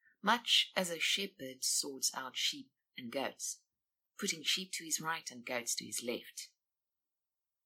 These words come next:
And then the king will say to those on his right, 'Enter, you who are blessed by my Father. Take what's coming to you in this kingdom.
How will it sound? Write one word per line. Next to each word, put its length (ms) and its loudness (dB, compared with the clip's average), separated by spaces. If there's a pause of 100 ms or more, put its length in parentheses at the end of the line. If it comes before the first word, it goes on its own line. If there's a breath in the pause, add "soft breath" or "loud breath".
(120)
And 140 4
then 120 6
the 60 0
king 200 -2
will 100 -2
say 240 0
to 140 -2
those 240 -2
on 100 -6
his 160 -6
right, 400 -2 (1200 soft breath)
'Enter, 600 2 (580)
you 600 -10 (120)
who 160 -8
are 140 -2
blessed 640 -4 (140)
by 200 -6
my 200 -6
Father. 600 -16 (1700)
Take 280 2
what's 220 0
coming 440 -6
to 160 -6
you 300 -14
in 100 -16
this 180 0
kingdom. 500 -12